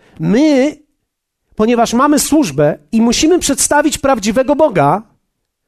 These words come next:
zdecydowaliśmy, że opowiemy o tym wszystkim i oddzielimy się od tego, co ludzie wstydliwie próbują ukryć. Dlaczego? Bo chodzi o prawdziwy obraz.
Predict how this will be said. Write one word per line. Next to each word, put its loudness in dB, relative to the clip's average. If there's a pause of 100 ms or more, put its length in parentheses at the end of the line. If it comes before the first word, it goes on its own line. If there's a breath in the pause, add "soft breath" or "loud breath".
(1000)
zdecydowaliśmy, -2 (300 loud breath)
że -2
opowiemy 0
o 2
tym 0
wszystkim -2
i 0
oddzielimy 2
się 0
od -2
tego, 0 (180 loud breath)
co -2
ludzie 0
wstydliwie 0
próbują 0
ukryć. -4 (1300)
Dlaczego? 0
Bo 0
chodzi 0
o 2
prawdziwy 0
obraz. 0